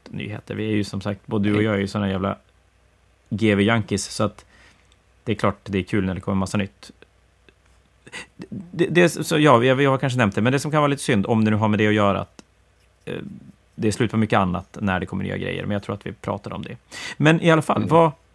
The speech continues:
Speaker 1: har du några sådär nyheter som du, som man kommer ihåg? Som verkligen sticker ut som att man bara, "Wow, det här kommer jag aldrig att glömma när det släpptes."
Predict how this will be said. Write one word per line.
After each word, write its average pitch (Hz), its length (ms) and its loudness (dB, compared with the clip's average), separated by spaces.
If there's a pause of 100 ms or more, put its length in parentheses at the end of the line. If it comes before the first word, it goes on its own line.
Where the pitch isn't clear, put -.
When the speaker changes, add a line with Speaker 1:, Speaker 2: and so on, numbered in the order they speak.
(460)
Speaker 1:
har 151 300 4
du 151 80 4
några 147 280 2
sådär 139 220 0
nyheter 127 460 0
som 120 300 0
du, 117 320 -2 (1300)
som 131 180 0
man 131 100 2
kommer 131 280 -2
ihåg? - 340 -8 (800)
Som 117 160 -2
verkligen 127 460 0
sticker 98 240 -4
ut 98 180 0
som 90 140 -6
att 90 140 -10
man 92 160 -4
bara, 92 100 -6
"Wow, 98 300 -4
det 98 100 -6
här 95 240 -2
kommer 95 220 -6
jag 90 80 -4
aldrig 90 160 -8
att 92 60 -10
glömma 92 300 -8
när 98 160 -8
det 95 80 -10
släpptes." - 480 -16